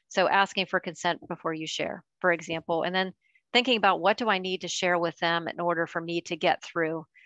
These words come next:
um, to help mitigate my own stress. Do they need to know all the details, or can I just share a couple of, um, feelings that I'm having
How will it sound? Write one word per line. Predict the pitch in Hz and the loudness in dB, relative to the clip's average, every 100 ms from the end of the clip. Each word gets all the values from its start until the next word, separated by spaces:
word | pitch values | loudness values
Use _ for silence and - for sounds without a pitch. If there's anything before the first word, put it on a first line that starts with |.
| _ _ | _ _
um, | 175 165 | -4 -4
to | |
help | 175 185 | 0 0
mitigate | 180 180 175 180 | 0 -2 -2 -2
my | - 170 | -2 -4
own | 170 165 | -6 -8
stress. | - 165 156 - - _ _ _ | -2 0 0 -6 -20 _ _ _
Do | 190 190 | 0 2
they | 196 | 2
need | 202 214 | 0 0
to | 220 | 2
know | 220 | 2
all | 208 202 | 4 2
the | 196 | -2
details, | 196 190 185 180 170 | -6 -4 -2 -2 -4
or | 175 170 | -4 -4
can | 185 180 | -2 -2
I | 175 | 0
just | 175 - | -2 -2
share | 175 170 170 165 - - _ 175 | 0 0 0 -2 -8 -20 _ -8
a | |
couple | - 190 180 180 | 0 0 2 0
of, | 175 - - | -2 -6 -12
um, | 175 165 | -10 -4
feelings | 208 202 190 165 | 0 2 2 0
that | 160 | 0
I'm | 175 | 0
having | 175 170 175 151 | 0 -4 -4 -10